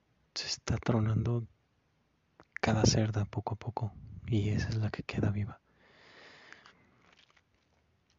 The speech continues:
Dicen que los cambios a veces son imposibles, pero, mm, solo se trata de ser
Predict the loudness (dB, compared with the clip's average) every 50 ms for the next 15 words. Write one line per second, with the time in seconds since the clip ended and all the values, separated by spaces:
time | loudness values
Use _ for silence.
0 | _ -20 -20 -20 _ _ _ -2 2 4 6 6 8 8 6 6 6 4 2 0
1 | 0 0 2 2 2 2 0 -4 -4 -4 -2 -2 -2 -2 -2 -2 -4 -4 -4 -4
2 | -4 -2 -2 -2 -2 -2 -4 -2 -2 -4 -2 -2 -2 -2 -4 -4 -8 -12 -18 -18
3 | -18 _ _ -10 -6 -4 -2 -2 -2 0 -2 -2 -4 -4 -4 -6 -6 -4 2 6
4 | 8 10 10 10 8 4 0 -4 -8 -14 _ _ _ _ _ _ _ _ _ _
5 | _ _ -2 2 4 4 6 8 8 8 10 8 8 6 4 4 2 0 -2 -4
6 | -6 -6 -6 -6 -10 -12 -12 -10 -8 -8 -8 -6 -4 -4 -4 -4 -4 -4 -4 -4
7 | -4